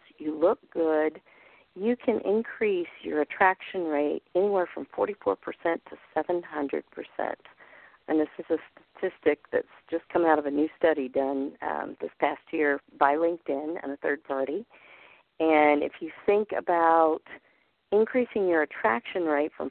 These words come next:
forty-four percent to seven hundred percent, you say, "Wow, what do I have to do?"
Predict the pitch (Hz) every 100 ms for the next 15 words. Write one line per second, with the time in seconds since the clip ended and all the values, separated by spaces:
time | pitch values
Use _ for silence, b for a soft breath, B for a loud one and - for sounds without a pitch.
0 | - 220 208 - 185 170 147 - 170 -
1 | - 165 147 170 190 - 165 160 - 170
2 | - 160 - - - 196 - - 175 185
3 | 175 156 - _ - 196 -